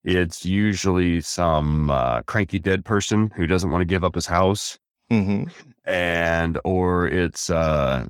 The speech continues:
Speaker 1: you know, some other disturbed person who has passed on and just doesn't wanna let go of something, or who is, uh,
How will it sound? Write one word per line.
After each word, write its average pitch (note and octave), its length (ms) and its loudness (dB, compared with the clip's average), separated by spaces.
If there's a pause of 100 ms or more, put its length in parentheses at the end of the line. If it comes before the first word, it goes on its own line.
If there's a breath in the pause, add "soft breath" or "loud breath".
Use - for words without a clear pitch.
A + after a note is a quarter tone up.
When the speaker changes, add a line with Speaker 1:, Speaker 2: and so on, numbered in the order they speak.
(220)
Speaker 1:
you - 60 -6
know, C2 240 -2
some F#2+ 320 -2
other F#2+ 560 2 (320)
disturbed A2+ 800 0
person A2 480 0
who G2+ 180 -2
has F#2+ 200 -2
passed G#2 420 -2
on F#2 300 2
and F2+ 120 0
just F2 140 -8
doesn't F2+ 220 -2
wanna F2 180 0
let E2 140 0
go F2 160 0
of E2+ 100 -2
something, E2+ 460 0
or D#2 160 0
who F2 420 2
is, D2 460 0
uh, B1+ 300 0